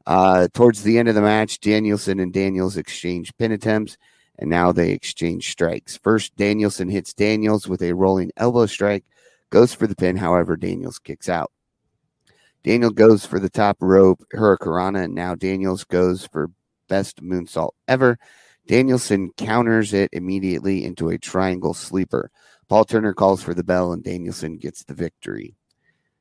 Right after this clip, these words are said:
After the match, though, is where things got even more interesting. Uh, Danielson cuts a promo talking about his first match in Ring of Honor,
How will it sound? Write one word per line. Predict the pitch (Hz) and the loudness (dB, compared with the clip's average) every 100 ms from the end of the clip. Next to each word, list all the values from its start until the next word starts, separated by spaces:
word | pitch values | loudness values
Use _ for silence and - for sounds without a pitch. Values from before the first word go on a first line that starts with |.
| _ - | _ -6
After | 98 113 92 | -2 -2 -2
the | 87 | -4
match, | 90 117 135 - - | -2 -2 -2 -4 -2
though, | 90 80 85 - _ _ | 0 0 -4 -8 _ _
is | 90 90 | -10 -4
where | 90 | -2
things | 87 85 87 | -2 -6 -6
got | - 87 | -8 -6
even | 87 82 85 | -6 -8 -10
more | 90 95 101 104 90 | -8 -2 2 4 2
interesting. | 87 82 - 67 - 57 - _ _ _ _ _ _ _ _ _ _ _ - | -2 -8 -10 -12 -12 -16 -18 _ _ _ _ _ _ _ _ _ _ _ 0
Uh, | 95 90 82 65 - | 2 4 2 -2 -4
Danielson | 104 113 113 104 101 | 0 2 2 0 -4
cuts | - 101 - | 0 -2 -2
a | |
promo | - 98 101 101 | 2 4 4 2
talking | 98 92 98 | 2 0 -2
about | 87 90 | -2 -2
his | 90 92 | -4 -6
first | - 104 90 | -2 0 0
match | 85 95 95 - | -4 -4 -4 -8
in | 80 | -6
Ring | 87 85 | -6 -4
of | 85 | -2
Honor, | 92 101 101 | 0 0 -2